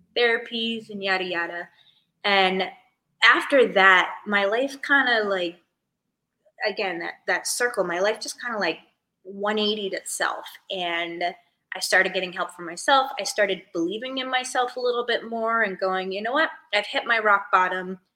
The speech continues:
Now what? Now, now what can I do? Well, I've already felt that, so let's push through that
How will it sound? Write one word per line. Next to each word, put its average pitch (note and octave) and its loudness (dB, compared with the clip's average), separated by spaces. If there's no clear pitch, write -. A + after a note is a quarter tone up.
Now E4+ 6
what? D#3+ -2
Now, G#3+ -2
now C#4 6
what F#3+ 2
can G3+ -6
I E3 -4
do? E3 -8
Well, F3 -4
I've F#3+ 0
already A#3 2
felt A#3 0
that, F3 2
so - -2
let's G3 -6
push - -6
through A3+ -6
that F#3+ 0